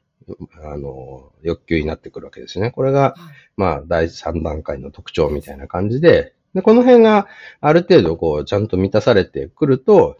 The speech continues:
Speaker 1: その次の第四段階で承認欲求って言ってね、あの、社会の中で自分の、なんか、こう、自分らしさみたいなのを出して、個性をこうね、あの、出していきたいとか、周りのみんなからこう、高い評価を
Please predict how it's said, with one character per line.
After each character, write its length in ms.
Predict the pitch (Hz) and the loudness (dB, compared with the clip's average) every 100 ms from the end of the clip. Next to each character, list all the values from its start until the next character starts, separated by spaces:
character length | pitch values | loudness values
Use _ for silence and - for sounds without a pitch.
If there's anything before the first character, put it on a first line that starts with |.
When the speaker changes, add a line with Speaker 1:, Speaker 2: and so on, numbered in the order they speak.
| _ | _
Speaker 1:
そ 60 | - | -6
の 100 | 95 | -6
次 260 | - 120 107 | 0 2 2
の 180 | 67 _ _ _ _ | 0 _ _ _ _
第 220 | 82 101 | 0 2
四 200 | 104 107 | 4 4
段 160 | 101 98 | 2 -2
階 180 | - 64 | -4 -12
で 100 | - | -8
承 160 | - | 0
認 340 | 127 127 127 120 | 2 4 4 4
欲 200 | 120 - _ | 2 0 _
求 180 | - | -20
っ 40 | 110 | -20
て 60 | _ - | _ -20
言 100 | - | -20
っ 20 | |
て 140 | - | -8
ね、 240 | 101 151 - _ - | -6 -6 -8 _ -12
あ 40 | |
の、 320 | 95 85 80 76 | -8 -6 -6 -8
社 140 | - | -6
会 200 | - 90 | -2 -2
の 100 | 73 | -4
中 260 | 80 - 127 | -8 -8 -2
で 320 | 180 95 69 _ | 0 0 -2 _
自 140 | 90 90 | -14 -10
分 240 | 92 87 | -6 -4
の、 220 | 85 82 - _ _ - | -4 -4 -8 _ _ -8
な 100 | 92 | -6
ん 20 | |
か、 320 | 80 73 64 _ | -4 -6 -8 _
こ 840 | 78 76 69 69 69 67 67 - - - | -2 -2 -2 -2 -4 -4 -8 -12 -16 -14
う、 40 | |
自 140 | 85 98 | -6 -4
分 180 | 98 101 | 0 0
ら 120 | 104 | 0
し 60 | |
さ 80 | - | -4
み 120 | - | -14
た 80 | - | -14
い 40 | - | -16
な 60 | |
の 60 | 78 | -6
を 20 | |
出 120 | 85 | -6
し 100 | - | -6
て、 100 | - | -8
個 160 | - 113 | -4 -2
性 260 | - 73 | 0 -2
を 200 | 69 67 69 | -2 -10 -10
こ 160 | 71 73 | -8 -4
う 40 | |
ね、 220 | 92 71 _ _ | -2 -4 _ _
あ 140 | 78 | -10
の、 220 | 76 71 71 | -8 -6 -4
出 120 | - | -6
し 80 | - | -6
て 80 | 69 | -10
い 20 | |
き 80 | - | -6
た 140 | 78 | -6
い 80 | 67 | -6
と 120 | - | -6
か、 320 | - 95 - _ _ - _ - | 0 0 0 _ _ -20 _ -2
周 280 | 98 98 | 2 2
り 40 | 92 | 2
の 100 | 95 | 4
み 120 | 95 | 4
ん 60 | 98 | 4
な 100 | 98 | 2
か 120 | 71 | -2
ら 100 | 65 | -8
こ 240 | - 71 | -6 -6
う、 60 | 67 | -4
高 280 | 95 - 92 | -2 2 2
い 120 | 71 | 2
評 200 | 98 76 | -2 -2
価 180 | - 69 | -4 -6
を 160 | 67 | -8